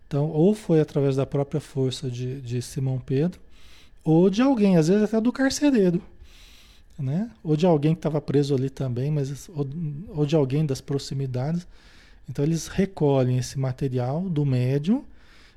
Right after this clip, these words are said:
e aí eles conseguem interferir na, na matéria.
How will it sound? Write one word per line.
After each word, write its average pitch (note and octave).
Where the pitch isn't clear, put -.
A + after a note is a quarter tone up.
e D3+
aí C#3+
eles E3
conseguem F3+
interferir E3
na, D3+
na C3+
matéria. B2+